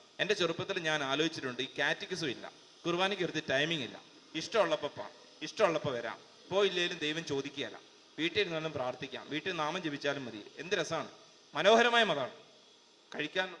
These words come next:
കിട്ടുന്ന പ്രസാദമാണെങ്കിൽ അതിന് ആദ്യ കുർബാനയില്ല, ഏത് പ്രായത്തിലും കഴിക്കാം, അല്ലേ? നല്ലൊരു കാര്യമാണ്. അപ്പൊ ഹൈന്ദവ മതത്തിൽ നമ്മൾ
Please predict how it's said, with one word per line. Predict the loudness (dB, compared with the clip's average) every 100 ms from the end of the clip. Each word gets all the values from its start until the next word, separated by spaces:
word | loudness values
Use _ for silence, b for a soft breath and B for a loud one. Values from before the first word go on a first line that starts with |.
| -10
കിട്ടുന്ന | -6 -2
പ്രസാദമാണെങ്കിൽ | -2 0 0 2 0 0 -2
അതിന് | -2 -2
ആദ്യ | -2 -2 0
കുർബാനയില്ല, | 2 2 0 -4 -12 -20 -20 _ _ -6
ഏത് | 0 0
പ്രായത്തിലും | 2 0 0 -4
കഴിക്കാം, | -6 -8 -10 -8
അല്ലേ? | -6 -4 -4
നല്ലൊരു | -4 -2 0
കാര്യമാണ്. | 0 -2 -6 -14 -20 _ _ _ _ _ _ _ _
അപ്പൊ | -12
ഹൈന്ദവ | -6 0 4
മതത്തിൽ | 6 4 2 0
നമ്മൾ | 0 0 0